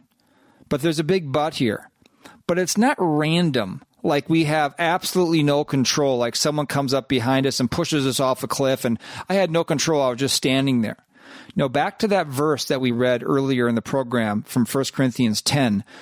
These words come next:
"No temptation has overtaken you, but such as is common to man." So we all get tempted,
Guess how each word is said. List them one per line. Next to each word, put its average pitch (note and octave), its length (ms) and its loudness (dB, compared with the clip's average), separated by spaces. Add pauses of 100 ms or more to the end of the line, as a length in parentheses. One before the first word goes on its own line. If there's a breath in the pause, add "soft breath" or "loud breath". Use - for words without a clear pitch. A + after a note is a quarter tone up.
(320 loud breath)
"No C#3+ 280 2
temptation D#3+ 760 0
has B2 240 0
overtaken C3+ 720 0
you, A2+ 120 2
but B2 180 -2
such - 340 0
as D#3 180 0
is C3+ 160 0
common G3 580 0
to E3 120 0
man." D3 260 2
So A#2 120 0
we A#2+ 100 2
all C3+ 200 2
get B3 140 -10
tempted, F#3+ 480 0